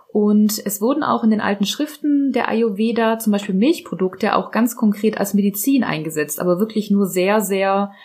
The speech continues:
ähm, gezielt, um eben der Krankheit dann wirklich konkret entgegenzuwirken. Wenn man die alten Schriften auch auf das, auf die heutigen Zustände der Massentierhaltung überträgt, dann würde man tatsächlich aber eher zu einer vegetarischen oder veganen Ernährung gehen,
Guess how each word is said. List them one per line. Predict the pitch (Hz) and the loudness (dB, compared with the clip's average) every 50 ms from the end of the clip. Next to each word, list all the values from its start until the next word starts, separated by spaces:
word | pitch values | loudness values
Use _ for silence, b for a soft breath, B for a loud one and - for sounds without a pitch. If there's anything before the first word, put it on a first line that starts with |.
| B B B B B B B B - | B B B B B B B B -2
ähm, | - 190 190 196 190 | 0 0 2 2 0
gezielt, | 190 208 202 - - - 269 254 214 175 165 | 0 -2 -2 -2 0 0 2 4 4 2 2
um | - 190 180 190 | 0 -2 -2 0
eben | - 196 202 190 202 202 202 202 | 0 0 2 4 4 4 4 4
der | 196 185 180 | 4 2 0
Krankheit | 180 - 185 185 208 214 220 220 202 196 202 196 196 - - - - | 0 0 0 0 0 0 -2 -2 0 0 0 -2 -4 -8 -10 -6 -4
dann | 180 180 185 180 | -2 -2 -2 -2
wirklich | 190 - 185 - | -2 -6 -8 -8
konkret | - - 190 190 - - 190 185 | -6 -4 -4 -4 -2 -4 -4 -2
entgegenzuwirken. | - 180 180 - 170 170 170 165 160 - - 151 156 151 156 151 151 147 147 147 165 - _ B B B B B B B B B B B B - | -2 -4 -4 -2 -4 -4 -4 -4 -6 -6 -8 -8 -6 -4 -6 -6 -6 -8 -10 -10 -10 -14 _ B B B B B B B B B B B B -4
Wenn | 196 185 196 220 | 2 4 4 6
man | 240 247 247 240 240 240 220 | 6 6 4 4 4 4 2
die | 214 214 - | 2 0 0
alten | - - 226 226 220 | 0 0 0 0 0
Schriften | 214 - - 269 269 - - 277 254 | 0 0 0 -2 -2 0 0 0 2
auch | - - 208 214 | 2 0 0 0
auf | 208 202 - | -2 -2 0
das, | - 202 196 196 - - - - - - | 0 0 0 0 -2 -4 -4 -6 -8 -6
auf | - 196 - | -8 -8 -6
die | - 202 190 185 | -4 -2 -2 0
heutigen | 180 190 214 262 254 277 247 226 233 233 233 233 226 226 220 | 0 2 0 0 0 0 -2 0 0 2 2 2 0 -2 -4
Zustände | - - 247 254 - - 220 202 185 | -6 -8 -8 -6 -2 0 0 0 2
der | 180 165 | 0 0
Massentierhaltung | 160 165 202 226 - - 302 302 - - 285 254 233 254 254 254 254 - - 240 | 0 -2 -2 -2 -2 -4 -6 -4 -4 -4 -4 -2 -2 -2 -2 -2 -2 -2 -2 -2
überträgt, | 233 233 220 240 226 233 - - 240 233 240 240 - - - B B B B B B B B | -2 0 -2 -2 -2 -2 -2 -2 0 0 0 -2 -4 -10 -18 B B B B B B B B
dann | - 180 208 233 | 0 2 4 4
würde | 262 262 240 240 | 4 4 4 6
man | 220 220 220 214 214 214 | 6 6 4 4 2 0
tatsächlich | - 202 - - - 220 247 - - 269 269 - - | 0 -2 -4 -2 -2 -2 -2 -2 -4 -6 -4 0 0
aber | 226 208 220 - | 0 2 0 2
eher | 220 220 220 220 | 2 2 2 2
zu | 220 - - | 0 -2 -2
einer | 196 196 196 190 | 0 0 0 0
vegetarischen | 185 185 185 180 - 185 185 196 214 226 220 - 202 | 0 -2 -4 -4 -2 -2 0 0 0 0 -2 -2 -2
oder | 196 190 180 175 170 | 0 0 2 2 0
veganen | 175 170 170 170 165 175 196 202 - | 0 -2 -2 0 2 2 2 2 0
Ernährung | 190 180 175 175 180 170 165 165 | 0 -2 -2 -2 -2 -4 -4 -6
gehen, | 165 - 196 220 254 269 285 302 302 | -4 -4 -2 -2 0 0 0 -2 -4